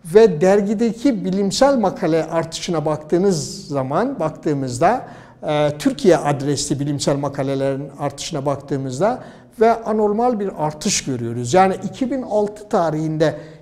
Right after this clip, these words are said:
yılında piyasaya çıkan bir dergiyi bizim bilim camiası anında keşfediyor ve yılda önemli sayıda bilimsel makaleleri hem de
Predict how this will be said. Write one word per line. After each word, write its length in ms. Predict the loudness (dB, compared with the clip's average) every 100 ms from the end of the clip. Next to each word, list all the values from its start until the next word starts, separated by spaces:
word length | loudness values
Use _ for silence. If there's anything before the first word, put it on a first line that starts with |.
| 4
yılında 560 | 6 8 6 2 0 -2 -10 6
piyasaya 460 | 10 10 8 4
çıkan 480 | 2 0 0 0 -2
bir 280 | 0 0 4
dergiyi 560 | 4 4 2 0 0
bizim 300 | 0 0 0
bilim 260 | 0 0 2
camiası 720 | 2 0 0 -2 -2 0 0
anında 540 | 0 0 2 2 0 0
keşfediyor 720 | -2 -4 0 0 0 -2 -2 -6 -16 -18 0
ve 200 | 6 6
yılda 640 | 6 4 6 4 2 2
önemli 420 | 0 2 0 0
sayıda 540 | -2 -2 -2 -2 -2 -4 -12 -8
bilimsel 460 | -2 0 0 0 0
makaleleri 760 | 0 -2 -4 -2 -2 0 -2 -4
hem 320 | -2 2 2
de 100 | 2